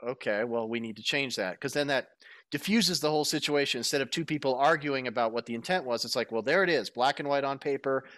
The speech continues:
What do we need to change if you're not happy with that?" So, yeah, getting that, getting the actual, everything nailed down, written down, I think that'll go a long way to getting over your jeal-, uh, your, um, your feelings, your feelings of cheating on somebody,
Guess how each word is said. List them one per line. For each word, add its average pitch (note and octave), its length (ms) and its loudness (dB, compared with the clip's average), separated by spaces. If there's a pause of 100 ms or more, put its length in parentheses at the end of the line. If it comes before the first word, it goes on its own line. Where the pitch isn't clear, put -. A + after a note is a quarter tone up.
(140)
What B2 200 0
do D3+ 40 2
we C#3+ 100 0
need C3 140 -2
to B2 80 -4
change G#2+ 380 -2
if G2+ 100 -8
you're G#2+ 100 -4
not G#2 160 -2
happy G2+ 280 -8
with F2+ 160 -10
that?" E2 240 -8 (640)
So, C#3 320 2
yeah, C#3 200 2
getting F#3 380 2
that, E3+ 200 2 (320)
getting E3+ 340 0
the C#3 140 2
actual, C3+ 840 2 (220)
everything D3 400 0
nailed C#3 260 2
down, B2+ 300 2
written C#3+ 260 -2
down, B2+ 460 0 (560)
I B2+ 80 -2
think D#3+ 220 -2
that'll D3+ 240 4
go C#3+ 180 2
a A#2+ 200 2
long D3 260 2
way C#3+ 240 2 (160)
to B2 400 -2
getting C3+ 200 -2
over B2 200 0
your A#2 120 0
jeal-, B2 300 0 (100)
uh, A#2 40 0
your, A2 420 0
um, G#2 320 -2
your A2+ 140 -6
feelings, C#3 580 0
your G#2+ 440 0 (120)
feelings B2+ 460 -2
of A2 260 -2 (300)
cheating D3+ 400 0
on D#3 180 2
somebody, D#3 480 -2